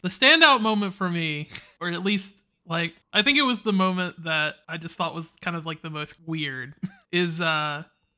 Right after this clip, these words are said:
there's a part where you get to ride a giant jellyfish. And I just really liked riding the jellyfish. I thought it was, like, a fun, kind of unique thing that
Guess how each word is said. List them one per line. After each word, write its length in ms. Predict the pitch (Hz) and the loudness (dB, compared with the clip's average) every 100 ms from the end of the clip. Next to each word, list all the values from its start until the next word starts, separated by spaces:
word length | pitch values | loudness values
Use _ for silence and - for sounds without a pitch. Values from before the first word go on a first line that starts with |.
| _ _ _ _ | _ _ _ _
there's 120 | 175 190 | -4 -2
a 60 | |
part 280 | 190 233 208 | 4 4 4
where 100 | 220 | 2
you 120 | 202 | 2
get 200 | 185 185 | 0 -2
to 80 | 170 | -6
ride 320 | 156 160 160 | 0 2 2
a 60 | 147 | 0
giant 380 | 147 143 135 - | -4 -4 -6 -8
jellyfish. 720 | 104 92 - - - - - _ _ - - _ - | -10 -10 -14 -16 -18 -18 -20 _ _ -16 -16 _ 2
And 100 | 185 | 4
I 80 | 214 | 4
just 240 | 226 - | 2 0
really 240 | 208 196 | 0 0
liked 320 | 180 165 165 - | 2 2 2 0
riding 360 | 151 147 147 | -4 -2 -6
the 80 | 143 | -14
jellyfish. 640 | 135 131 - _ - - - | -18 -20 -20 _ -16 -14 -8
I 120 | 165 | -2
thought 220 | 185 190 | 0 0
it 60 | 175 | 0
was, 160 | 175 | -4
like, 180 | 175 170 | -2 -4
a 60 | 165 | -4
fun, 640 | - 170 165 165 160 165 _ | -6 -4 -2 -4 -8 -14 _
kind 140 | 170 | -10
of 100 | 165 | -8
unique 340 | 160 156 160 160 | -8 -6 -6 -6
thing 400 | 165 151 151 156 _ _ _ _ _ _ | -6 -6 -6 -10 _ _ _ _ _ _
that 300 | 156 151 151 | -6 -4 -4